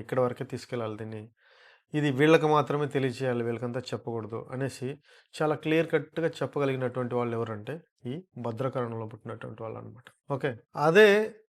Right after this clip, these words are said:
ఈ భద్రకరణంలో కృష్ణపక్షంలో పుట్టినటువంటి వాళ్ళు ఎలా ఉంటారంటే ఇతరుల యొక్క తప్పులంతా వెతుకుతూ ఉంటారనమాట. ఇప్పుడు సపోజ్ ఒక వ్యక్తి మంచిగా గొప్పగా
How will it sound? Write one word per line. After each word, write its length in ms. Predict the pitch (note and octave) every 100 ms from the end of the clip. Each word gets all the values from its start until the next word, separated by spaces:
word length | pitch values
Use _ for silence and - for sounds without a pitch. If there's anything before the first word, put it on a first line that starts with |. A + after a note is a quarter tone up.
| _ _ _ _ -
ఈ 100 | D#3
భద్రకరణంలో 800 | C3+ C3+ E3 E3 D#3 C#3+ B2 C#3 - - -
కృష్ణపక్షంలో 640 | - A3 G3+ G3 G3+ F#3
పుట్టినటువంటి 560 | D#3 - D3+ C#3 C3+ B2+
వాళ్ళు 160 | B2+ A#2+
ఎలా 160 | B2
ఉంటారంటే 520 | B2 A#2 A2+ G#2 G#2 G#2 B2 _
ఇతరుల 340 | D#3 D3+ G3 F#3
యొక్క 160 | F3 D3+
తప్పులంతా 600 | D#3+ C#3+ F3+ D#3+ D3 D#3+ F3 G3 _ C#3
వెతుకుతూ 400 | C3 C#3 D3+ D3 C#3
ఉంటారనమాట. 600 | B2 A2+ G#2+ G#2 G2+ - - _ _ _ _ _
ఇప్పుడు 220 | - A#2 -
సపోజ్ 320 | A2+ D3+ D3 - _
ఒక 120 | C3 C#3
వ్యక్తి 340 | C#3+ - D#3+ D3 D#3+ C#3
మంచిగా 360 | C#3+ D3+ F3+ E3+ C#3+
గొప్పగా 280 | C3+ D#3